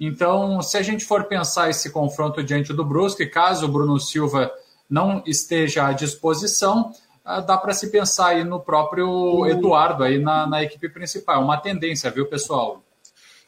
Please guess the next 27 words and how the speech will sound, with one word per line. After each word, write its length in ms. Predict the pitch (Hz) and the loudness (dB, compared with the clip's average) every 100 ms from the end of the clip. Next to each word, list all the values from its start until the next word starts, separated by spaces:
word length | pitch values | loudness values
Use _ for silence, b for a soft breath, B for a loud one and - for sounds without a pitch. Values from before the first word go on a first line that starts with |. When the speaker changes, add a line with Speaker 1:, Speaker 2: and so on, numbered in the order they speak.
| - | -18
Speaker 2:
Então, 200 | 156 165 | -16 -4
vou 100 | 220 | 0
montando 480 | 240 208 233 233 208 | 2 4 4 2 0
o 40 | |
time 260 | 151 214 202 | -2 -2 2
do 120 | 190 | 2
Avaí 360 | 165 175 175 | 2 2 2
aí, 200 | 165 127 | 2 0
por 140 | 107 139 | 0 0
exemplo, 500 | 147 127 147 101 - - _ _ - | 0 0 -2 -4 -12 -20 _ _ -6
é, 380 | 131 127 123 117 | -2 0 0 0
o 120 | 131 | -2
Douglas 520 | 120 196 220 202 143 | 2 2 4 0 0
e 120 | 175 | -2
o 100 | 165 | -2
Vladimir 400 | 143 156 147 180 | 2 0 0 -4
treinaram 440 | 190 190 175 185 180 | -2 -2 2 2 0
um 40 | |
tempo 420 | 147 180 165 165 160 | -2 -4 -4 -6 -2
normal. 340 | 160 156 151 | 0 0 0
Ah, 220 | 214 240 - | -2 -4 -6
o 120 | 247 | -4
Avaí 240 | 240 262 | 0 0
tem 180 | - 240 | 0 -4
três 300 | 190 254 202 | 0 0 0
grandes 280 | 190 214 156 | 0 0 0
goleiros. 640 | 160 143 120 90 - - | 2 2 2 -2 -12 -20